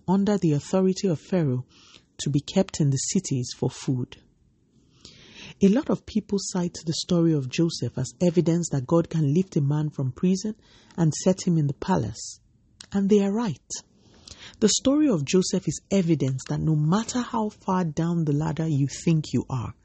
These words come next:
God can lift you. But if you look closely at every story of divine lifting in the scriptures,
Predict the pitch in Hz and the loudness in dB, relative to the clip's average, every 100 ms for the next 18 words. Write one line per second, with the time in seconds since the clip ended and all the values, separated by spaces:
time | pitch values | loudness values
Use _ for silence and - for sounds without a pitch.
0 | _ - _ - 147 160 147 - - - | _ -20 _ -2 2 4 2 -2 -14 -2
1 | 170 131 120 - - 123 123 - - 113 | -2 0 -4 -10 -4 -2 -2 -4 -6 -6
2 | - _ _ _ _ _ - - - - | -8 _ _ _ _ _ -20 -14 -12 -2
3 | 214 220 - 202 208 320 - - 220 185 | 2 2 4 2 4 2 0 2 4 4
4 | - 127 127 185 180 190 - - 170 170 | 0 0 2 -2 0 -2 -2 2 2 4
5 | 147 123 139 147 156 156 143 - - 139 | 0 0 0 2 2 2 0 -2 -2 -2
6 | 123 117 - - 131 - - - | -2 -4 -6 -6 -8 -8 -12 -14